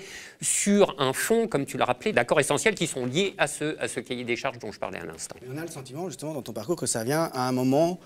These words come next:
Speaker 2: où, plus que jamais, t'as un sentiment très, très fort, je vais le dire en mots, euh, un peu polémiques, de l'impasse du gauchisme. Euh, en tout cas, euh, euh, et ça correspond aussi à l'écriture de, de Vivre sans, mais Vivre sans
Speaker 1: Oui.
Speaker 2: est arrivé au terme d'un processus, d'un long processus d'écriture et de dialogue aussi, hein, avec,
Speaker 1: Oui,
Speaker 2: euh,
Speaker 1: oui.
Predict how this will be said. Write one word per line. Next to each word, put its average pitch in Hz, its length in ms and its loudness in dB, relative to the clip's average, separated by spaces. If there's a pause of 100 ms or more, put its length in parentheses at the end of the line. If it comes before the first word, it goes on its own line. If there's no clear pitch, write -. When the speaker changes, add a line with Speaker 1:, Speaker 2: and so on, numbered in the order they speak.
(240)
Speaker 2:
où, 151 340 8
plus 147 200 0
que 139 60 -2
jamais, 151 340 4
t'as 156 160 0
un 131 60 2
sentiment 139 600 2
très, 156 200 0
très 151 180 -2
fort, 160 400 0 (260)
je 117 80 -8
vais 123 100 0
le 123 40 -2
dire 131 180 0
en 117 120 -2
mots, 123 300 2
euh, 104 180 0 (240)
un 113 100 -6
peu 131 180 -2
polémiques, 127 520 0
de 123 160 4
l'impasse 135 320 6
du 131 80 2
gauchisme. 123 320 0 (520)
Euh, 110 280 -4
en 113 100 -6
tout 117 140 -8
cas, 139 300 4
euh, 107 180 4 (260)
euh, 107 100 0
et 101 40 0
ça 107 120 2
correspond 113 340 -2
aussi 123 240 2
à 113 40 6
l'écriture 110 380 -2
de, 104 160 0
de 101 100 -2
Vivre 117 260 0
sans, 175 200 4
mais 135 140 4
Vivre 123 260 0
sans 143 160 0
Speaker 1:
Oui. 143 60 2
Speaker 2:
est 131 80 0
arrivé 135 440 2 (200)
au 127 120 0
terme 139 340 0
d'un 123 120 -2
processus, 127 520 -6
d'un 123 100 0
long 143 120 0
processus 135 440 -4
d'écriture 135 500 2
et 120 60 2
de 120 100 2
dialogue 165 380 2
aussi, 127 320 0
hein, 147 60 -2
avec, 123 200 2
Speaker 1:
Oui, 196 80 0
Speaker 2:
euh, 180 80 2
Speaker 1:
oui. 175 80 -6